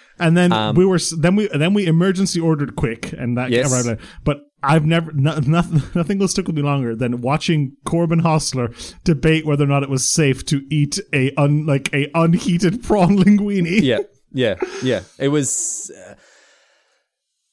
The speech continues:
Speaker 2: man, like, and the di-, and 'cause, like, I get fer-, I get very, very hangry.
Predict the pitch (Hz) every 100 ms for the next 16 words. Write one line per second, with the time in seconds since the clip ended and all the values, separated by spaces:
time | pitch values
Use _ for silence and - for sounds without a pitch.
0 | _ 160 170 160 160 175 170 170 160 151
1 | - 180 165 160 156 160 170 160 175 160
2 | - 135 117 131 135 104 90 95 113 104
3 | 95 90 95 92 87 113 143